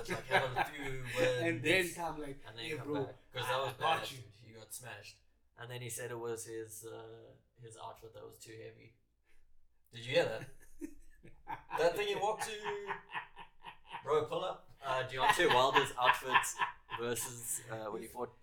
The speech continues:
Speaker 1: Tyson Fury.
Speaker 2: He said it was too heavy.
Speaker 1: Bro, that was his excuse after the fight. He's
Speaker 2: Uh-uh.
Speaker 1: like, "No, it's," and listen, there's, like, you can, you can make an argument, but that wasn't the reason he lost.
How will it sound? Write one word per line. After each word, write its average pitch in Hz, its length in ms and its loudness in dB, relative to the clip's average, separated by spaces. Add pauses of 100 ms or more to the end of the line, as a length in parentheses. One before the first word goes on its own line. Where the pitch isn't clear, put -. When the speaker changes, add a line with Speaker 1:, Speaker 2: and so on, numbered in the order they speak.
(140)
Speaker 1:
Tyson 117 320 -4
Fury. 120 300 -10 (400)
Speaker 2:
He 196 240 0
said 208 220 4
it 185 80 -2
was 165 260 2
too 175 80 -4
heavy. 160 340 -4
Speaker 1:
Bro, 120 180 2
that 117 120 2
was 110 160 -4
his 110 120 -12
excuse 110 380 -10
after 110 200 -14
the - 120 -20
fight. 110 120 -12 (140)
He's 120 120 0
Speaker 2:
Uh-uh. 175 120 2
Speaker 1:
like, 120 120 -2
"No, 120 160 -6
it's," - 160 -10 (260)
and 123 200 -6
listen, - 200 -12 (720)
there's, 131 200 0
like, 139 200 2 (380)
you 123 100 -12
can, 135 220 -6
you 131 160 -10
can 156 960 -4 (300)
make 139 440 -2 (320)
an 127 320 -4
argument, 123 720 -4
but - 100 -16
that 120 100 -8
wasn't 113 220 -8
the - 60 -20
reason - 280 -18
he - 120 -20
lost. - 260 -18